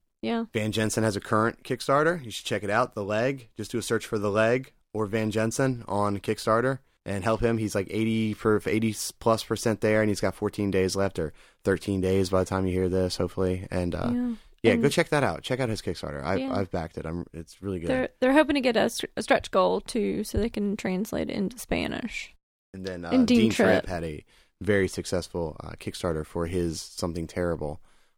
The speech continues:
Speaker 2: which, again, like, just, they wanted, what did they want? Sixty-nine hundred, sixteen, sixty-nine hundred dollars, I think, was their goal, and they pulled in, like, thirty-five plus or something like that.
Speaker 1: They put in a lot.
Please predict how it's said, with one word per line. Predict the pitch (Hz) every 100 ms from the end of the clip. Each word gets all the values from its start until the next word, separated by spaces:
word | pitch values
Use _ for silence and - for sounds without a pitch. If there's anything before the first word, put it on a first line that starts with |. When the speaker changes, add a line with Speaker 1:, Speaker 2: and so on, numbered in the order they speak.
| -
Speaker 2:
which, | 90 - -
again, | 87 90 85 78 -
like, | 80 87 -
just, | 101 107
they | 101 107
wanted, | 104 123 113 101
what | 120
did | 98
they | 90
want? | 82 82
Sixty-nine | - 120 131 123 123
hundred, | 117 120 120 -
sixteen, | - - - 117 -
sixty-nine | - - 120 - 110 92 92 98
hundred | 92 95 98 85
dollars, | 85 92 95 95
I | 98
think, | 98 98
was | 98
their | 101
goal, | 98 98 98 98 _ _ _ _
and | 92
they | 92
pulled | - 90
in, | 85
like, | 85 - - - _ _ -
thirty-five | 92 92 82 87 87 82
plus | - 87 85 -
or | 85
something | - 82 85
like | - -
that. | 50 - -
Speaker 1:
They |
put | 240 - 427
in | 294 214
a | 185
lot. | 190 131 - -